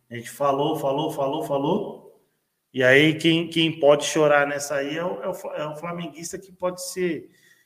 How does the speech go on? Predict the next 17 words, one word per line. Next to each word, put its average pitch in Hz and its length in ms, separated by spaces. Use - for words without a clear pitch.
se - 260
achar, 151 1400
se - 320
achar 151 440
na, 135 1700
se - 160
achar - 760
no 147 160
prejuízo. 165 680
E 110 60
aí 120 140
vai 139 280
deles 202 260
reclamar. 240 560
E 113 120
eu 135 160
não, 175 280